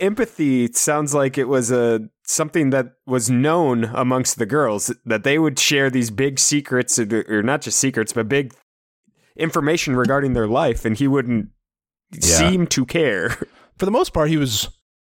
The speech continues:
Speaker 2: receptive, but the main thing was he wasn't, he didn't reciprocate. You know, they didn't know
Speaker 1: Yeah.
Speaker 2: much about him, and he didn't
Speaker 1: Sure.
Speaker 2: care to find out more. He'd just be like, "Oh, you know,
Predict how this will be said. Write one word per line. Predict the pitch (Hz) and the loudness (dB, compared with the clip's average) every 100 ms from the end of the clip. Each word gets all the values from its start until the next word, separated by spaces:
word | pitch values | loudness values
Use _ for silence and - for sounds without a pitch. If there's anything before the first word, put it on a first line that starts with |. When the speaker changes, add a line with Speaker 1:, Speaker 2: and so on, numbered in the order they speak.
| _ _ _ _ _ | _ _ _ _ _
Speaker 2:
receptive, | 104 - 156 147 - 110 110 - - - _ _ _ _ _ _ _ _ | -2 0 0 -2 -2 -2 -2 -6 -14 -20 _ _ _ _ _ _ _ _
but | 107 131 123 - _ - | -8 -4 -4 -6 _ -10
the | 113 | -2
main | 127 160 | 0 0
thing | 160 123 | 0 0
was | 110 | 0
he | - | 0
wasn't, | 117 107 110 90 _ _ _ _ _ | 0 0 -2 -4 _ _ _ _ _
he | - 123 | -4 -2
didn't | 127 | 0
reciprocate. | 107 - 147 - 107 - 139 - _ _ _ _ _ - | 0 0 0 -4 -8 -8 -8 -12 _ _ _ _ _ -4
You | 101 | -2
know, | 104 | 0
they | 110 | 0
didn't | 131 131 123 | 0 0 0
know | 120 117 | 0 2
Speaker 1:
Yeah. | 113 | 2
Speaker 2:
much | 110 - | 2 0
about | 107 104 | 0 0
him, | 117 117 113 110 | 0 0 0 0
and | 113 | -2
he | 151 | 0
didn't | 151 139 | 0 -2
Speaker 1:
Sure. | 104 - - _ _ _ | -4 -8 -16 _ _ _
Speaker 2:
care | - - 139 120 104 101 64 | -8 -2 0 0 0 -4 -4
to | - | -4
find | - 117 104 | -4 -2 -2
out | 98 95 | -2 -2
more. | 98 92 | 0 0
He'd | 139 | 0
just | 151 170 | 0 0
be | |
like, | 165 | 0
"Oh, | 277 202 | 2 2
you | 196 | 2
know, | 139 139 | 2 0